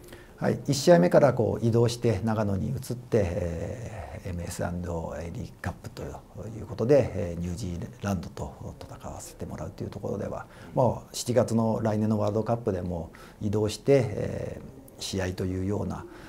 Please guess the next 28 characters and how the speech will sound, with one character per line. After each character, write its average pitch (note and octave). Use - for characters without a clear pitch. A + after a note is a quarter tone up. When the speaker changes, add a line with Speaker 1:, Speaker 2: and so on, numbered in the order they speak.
Speaker 1:
そ A2+
う -
い -
っ G#2+
た、 G#2+
あ F2
ー、 -
ス -
ケ A#2
ジ G2
ュ F2+
ー -
ル -
に D2+
な D#2
り F2+
そ A2
う -
な E2+
の D#2
で、 D2+
ま A#2+
あ、 -
そ A#2+
う -
い A#2
っ -
た A2+